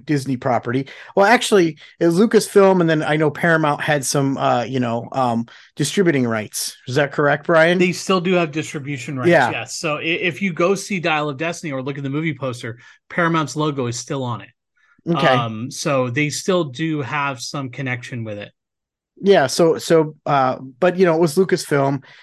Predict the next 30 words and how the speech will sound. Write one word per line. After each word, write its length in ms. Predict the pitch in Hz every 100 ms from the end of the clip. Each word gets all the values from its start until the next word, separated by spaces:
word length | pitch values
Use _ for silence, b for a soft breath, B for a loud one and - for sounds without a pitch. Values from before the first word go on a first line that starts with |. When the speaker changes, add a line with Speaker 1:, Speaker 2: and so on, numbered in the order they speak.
| B B
Speaker 1:
Now 180 | 139 151
it's 140 | 151
Disney. 300 | 143 139 127
I 40 | 143
mean, 140 | 170
it's 100 | 170
still 200 | - 220
Lucasfilm, 600 | 185 165 151 - 143 120
but 140 | 117 127
Disney 460 | 156 139 143 139
owns 440 | - 143 131 127 -
Lucasfilm. 720 | 143 120 117 - 113 107 117 b b b b
Speaker 2:
Right. 180 | 113 123
Speaker 1:
Um, 400 | 123 120 117 _ - _
and 480 | 151 151 147 143 - _ _ _ _ _ _ _ _ _ _ _ -
then 160 | 160 170
you 140 | 165
have, 340 | 156 151 139
you 80 | 123
know, 120 | 143
Power 260 | 123 185 185
Rangers, 360 | 156 143 143 135
which 160 | 127
has 120 | 131
been, 320 | 131 139 135 127 B B B -
you 80 |
know, 120 | 135 120
bought 280 | 123 143
and 100 | 131
sold, 400 | 117 143 139 127